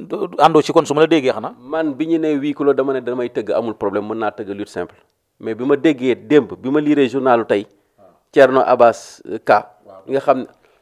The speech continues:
Speaker 2: mooy docteur bi, yi mu wax, ah, delluwaat naa ginnaaw. Parce que li mu wax mënu ma ko.
Speaker 1: Lan la wax ci lutte simple bi moom?
Speaker 2: Non, daf ne, waxul lutte simple, lutte simple ak lutte frappe la wax. Daf ne bu ñuy tëgg lutte, mbër ba dañ koy testé ji,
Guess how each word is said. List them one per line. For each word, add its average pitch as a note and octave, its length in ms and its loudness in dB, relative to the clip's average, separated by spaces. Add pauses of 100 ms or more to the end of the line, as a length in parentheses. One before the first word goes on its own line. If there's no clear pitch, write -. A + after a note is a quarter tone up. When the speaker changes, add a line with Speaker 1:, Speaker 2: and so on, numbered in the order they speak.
(120)
Speaker 2:
mooy C3 220 -4
docteur C#3 380 4
bi, C3 140 -4 (520)
yi D3 180 0
mu E3+ 120 6
wax, - 300 2 (800)
ah, A2+ 260 -8 (320)
delluwaat B2 380 0
naa B2+ 120 -4
ginnaaw. C#3 240 -8 (600)
Parce - 120 -10
que G3 80 -2
li G#3+ 80 -4
mu G3+ 60 -2
wax G3 120 4
mënu G#3 180 -2
ma G#3 100 -2
ko. C4+ 180 -10 (720)
Speaker 1:
Lan C#3+ 100 -14
la D#3 80 -2
wax D3+ 140 2
ci C3+ 60 -6
lutte B2+ 120 -10
simple A2 240 -4
bi G2+ 80 -12
moom? A#2+ 160 -10 (160)
Speaker 2:
Non, D#4 200 -12
daf B3+ 200 -2
ne, A#3 180 -8
waxul D4 240 0
lutte D4+ 140 -4
simple, F#3 220 2
lutte B3+ 100 -8
simple B3 220 0
ak B3+ 60 4
lutte - 180 -2
frappe F#3+ 220 6
la C#3 100 8
wax. A#2+ 100 6
Daf G3 140 2
ne E3+ 100 -2
bu D3 160 -8
ñuy G3+ 160 -6
tëgg F3 240 2
lutte, C3+ 300 -8 (1120)
mbër E3 260 2
ba D#3 100 4
dañ E3 140 2
koy F3 140 0
testé D#3+ 300 0
ji, - 140 -12